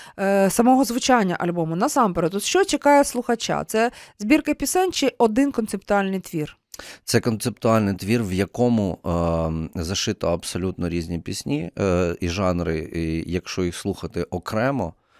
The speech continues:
Speaker 2: е, то я думаю, що слухач, скоріш за все, не подовжить, да, наступною піснею, не вгадає, який буде жанр чи яка буде пісня. Але якщо слухати цілісно, то це цілісна робота, в-,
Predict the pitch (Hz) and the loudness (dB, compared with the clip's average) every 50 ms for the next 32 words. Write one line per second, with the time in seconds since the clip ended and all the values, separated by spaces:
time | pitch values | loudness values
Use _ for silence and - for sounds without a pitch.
0 | _ _ _ _ _ - - 85 82 85 85 85 82 80 - 98 92 98 95 87 | _ _ _ _ _ -6 -4 -2 0 0 0 0 0 -2 0 0 0 0 0 0
1 | 101 98 98 98 92 92 92 90 - - - 90 85 85 85 85 82 85 82 82 | 0 0 2 2 2 0 0 -2 -4 -6 -4 -4 -2 0 0 0 0 0 0 0
2 | 82 85 80 69 87 - - 95 - - 95 98 95 - - - - - - - | 0 -2 -2 -6 -6 -6 -6 -6 -4 -2 -2 -2 -2 -2 -4 -6 -6 -8 -10 -12
3 | - - - - 104 107 127 110 101 104 92 - 107 98 95 104 110 107 - - | -12 -10 -4 0 0 2 2 0 -2 -4 -4 -4 -2 0 2 2 2 0 0 -2
4 | 101 95 92 98 92 87 82 78 76 80 78 78 80 85 104 113 98 87 82 - | -4 -2 0 2 2 2 0 -2 -6 -8 -8 -6 -4 -4 -4 -4 -4 -8 -10 -10
5 | - 92 80 - 87 82 80 73 - 82 76 - - 78 78 80 85 92 85 - | -8 -10 -8 -6 -6 -8 -8 -6 -8 -8 -10 -10 -10 -8 -6 -4 -4 -4 -4 -6
6 | - 98 87 90 80 78 78 76 73 78 76 76 - - 78 76 80 80 76 73 | -6 -6 -4 -2 -2 -2 -2 -4 -6 -8 -10 -10 -10 -10 -10 -10 -10 -10 -10 -10
7 | 78 82 87 98 101 90 80 - - - - 71 78 - - 78 76 80 73 78 | -8 -6 -6 -6 -6 -6 -8 -10 -10 -12 -10 -10 -10 -8 -8 -8 -8 -8 -8 -10
8 | - - 80 73 - - 71 - _ - - - - - - _ - 92 90 90 | -10 -10 -10 -12 -12 -12 -16 -16 _ -18 -20 -20 -20 -20 -4 _ 4 4 4 4
9 | 85 80 - - 87 80 - - 92 - - 78 - 82 78 - - - 127 135 | 2 0 -4 -6 -8 -6 -4 -4 -4 -4 -4 -8 -8 -10 -10 -8 -6 -4 -4 -2
10 | 123 107 - - - 85 78 76 - - 78 80 80 80 76 - - 90 90 92 | -2 -4 -6 -6 -6 -6 -6 -6 -6 -6 -4 -4 -4 -4 -6 -6 -2 0 0 0
11 | 90 - - - - - _ _ _ - - 113 98 98 - - 95 90 90 95 | -2 -4 -10 -20 -20 -20 _ _ _ -2 0 2 2 0 0 -2 -2 0 0 0
12 | 92 92 98 104 120 120 - 117 101 90 87 82 - | 0 0 0 0 0 0 2 0 0 0 0 -4 -6